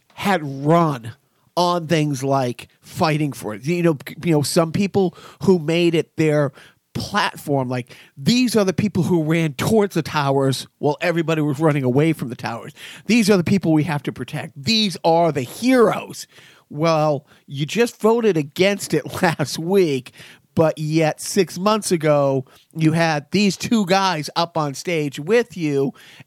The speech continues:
and we just want to talk about what's happened in those six months because they still have their cancer. They still ran towards the building those days. So could you help us understand?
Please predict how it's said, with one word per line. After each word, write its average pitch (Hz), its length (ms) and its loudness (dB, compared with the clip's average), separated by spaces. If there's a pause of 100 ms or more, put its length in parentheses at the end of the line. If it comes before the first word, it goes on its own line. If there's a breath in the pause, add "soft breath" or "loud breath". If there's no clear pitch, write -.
and 147 640 -2
we 190 100 0
just 170 200 -4
want 170 260 -2
to - 60 -14
talk 170 260 -2
about 147 220 0
what's 156 280 0
happened 170 420 -4
in 147 100 -4
those 147 280 0
six - 240 -6
months 160 360 -2
because 143 380 -4 (300 loud breath)
they 196 380 0
still 277 300 0
have 226 300 -2
their 170 180 0
cancer. 165 580 -4 (300 loud breath)
They 208 320 -2
still 226 340 -2
ran 185 380 -2
towards 160 340 -2
the 165 80 -6
building 185 380 -2
those 127 200 -8
days. 139 320 -6
So 226 160 -6
could 220 240 -12
you 247 200 -6
help - 240 -4
us 240 160 -2
understand? 175 840 -4